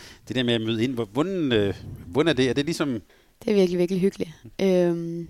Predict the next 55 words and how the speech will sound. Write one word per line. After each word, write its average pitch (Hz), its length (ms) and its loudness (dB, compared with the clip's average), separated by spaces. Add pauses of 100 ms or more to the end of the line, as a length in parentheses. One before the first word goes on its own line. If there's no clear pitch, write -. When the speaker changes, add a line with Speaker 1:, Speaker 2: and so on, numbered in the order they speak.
(140)
Speaker 2:
nu 196 500 2
kender 185 240 0
man 190 200 0
også 175 380 -2
mange 180 220 -2
af 180 60 -4
de 190 80 -2
personer 185 380 -2
rigtig 180 240 -4
godt, 185 180 -2
fordi - 220 -6
vi 175 180 -4
har 175 120 -2
været 180 200 -4
samlet 185 440 -4 (600)
ret - 120 -12
mange 175 160 0
gange. 175 440 -6 (100)
Øhm, 170 500 0
så 175 520 -4 (160)
det 180 80 -2
er 180 40 -4
sjovt 196 300 2
at 180 60 0
spille 202 260 -2
mod 196 160 0
hinanden 180 580 -4
som 180 220 -8
klubhold, 185 480 -2
men 180 420 0 (640)
det 208 60 0
er 185 40 -2
virkelig, 185 280 0
virkelig 180 260 2
hyggeligt 196 340 4
at 175 120 2
møde 185 280 4
ind 190 120 0
igen 175 320 -2
i, 175 160 0
i - 120 -6
en 175 60 -2
landsholdslejr, 175 640 -2
hvor 170 120 -2
man 165 180 -2
er 165 60 -4
på 175 100 -4
samme 190 340 0
hold. 170 180 2 (280)
Speaker 1:
Har 82 100 -6
du 85 100 -8
en 92 80 -6
fast, 101 320 -4
øh, 98 440 -2
værelseskammerat? 107 680 -6